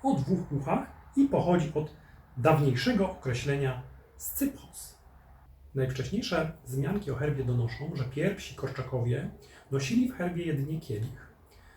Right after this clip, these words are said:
Było tak do czasów legendarnego Zoarda, który wziął sobie za znak rzeki, nad którymi raził swych wrogów, oraz psi łeb upamiętniający głowę ściętego przezeń tyrana.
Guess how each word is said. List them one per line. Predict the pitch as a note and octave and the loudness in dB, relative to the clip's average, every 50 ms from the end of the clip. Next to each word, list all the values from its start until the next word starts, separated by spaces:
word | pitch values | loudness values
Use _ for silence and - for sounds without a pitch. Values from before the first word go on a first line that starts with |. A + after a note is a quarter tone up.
| - - | -20 -4
Było | - A3+ B3+ C4+ | -2 0 0 2
tak | B3+ - A#3 A3+ - - - - - | 2 0 0 0 -2 -6 -12 -16 -6
do | C#3+ F#3 E3+ | -4 -4 -2
czasów | - - F#3+ F#3 F3+ - F3+ E3+ D#3+ | 0 2 2 2 2 2 -2 -4 -2
legendarnego | D#3+ D3 D3 D3 C#3 C#3 C3+ C3+ C#3 C#3 C#3 C3+ C#3+ C#3+ C#3+ C#3 | 0 0 2 2 4 4 4 4 4 2 2 2 0 0 0 0
Zoarda, | C#3 - G#3 A3 A3 G#3 F#3 C3+ A2+ - - - - - - - - - - - - | 0 -2 -2 2 4 4 6 4 4 0 -2 -4 -8 -10 -16 -18 -16 -16 -14 -6 -2
który | - G3 F#3 | 2 2 4
wziął | D#3 C#3 - G3 B3 A#3+ G3+ | 4 4 4 4 4 4 2
sobie | - F#3 F3+ D#3 D#3 D3+ D3 C3+ | 0 -2 -2 2 4 4 4 4
za | C3+ C3 | 4 2
znak | A#2+ B2 C3+ D3 D#3+ D#3+ - - - | 2 2 2 0 0 -2 -4 -6 -6
rzeki, | C#3 D3+ - F3+ C3 - - - - - - - - - - - - - - | -4 0 2 2 2 2 0 -6 -12 -16 -16 -18 -20 -20 -20 -20 -12 -6 -4
nad | - - - | -4 -4 -4
którymi | - - G3 G3 F#3 F#3 F#3 G3 - - | -2 0 2 4 6 6 4 4 2 0
raził | C#3+ D3+ F#3+ G3+ G3+ F3 D#3+ D3 C3 | 2 6 8 10 10 10 8 4 2
swych | A#2+ - - - C3 A#2+ | 0 -4 -4 -4 -2 0
wrogów, | A#2 B2 B2+ A#2+ A#2 - - - - - _ _ - - - - - - | 0 2 2 0 -2 -4 -8 -12 -20 -20 _ _ -20 -20 -20 -20 -8 -2
oraz | E3 G#3+ A#3 - | 0 0 2 0
psi | - - - - A#3 A3 | 0 -4 -6 -2 2 6
łeb | A3 G#3+ D#3 B2 - - | 8 8 8 6 4 -2
upamiętniający | D#3 D#3 G3 F3+ D#3+ D3 B2+ A#2 A#2 B2 B2+ D3 E3+ F3+ E3+ - - D3+ | -2 0 2 4 4 4 4 2 2 2 2 2 2 2 0 0 -2 -2
głowę | B2+ A2+ A2+ C3+ G3+ A3 G#3+ G3+ F3+ F3+ | 0 0 2 4 6 6 6 6 4 4
ściętego | E3+ - - - C4 G3+ D#3+ D#3+ D#3+ D3 D3+ D3 | 2 -2 -2 -2 -2 0 0 0 2 2 2 2
przezeń | D3 - C3+ A#2 A#2+ B2 A#2+ A#2+ A#2+ - - - - - - | 2 0 0 0 2 2 2 2 0 -2 -6 -14 -20 -20 -8
tyrana. | - C#3+ C3+ D3 D3 C3+ A#2+ A2+ G#2+ - | -4 0 2 4 6 6 4 4 0 -2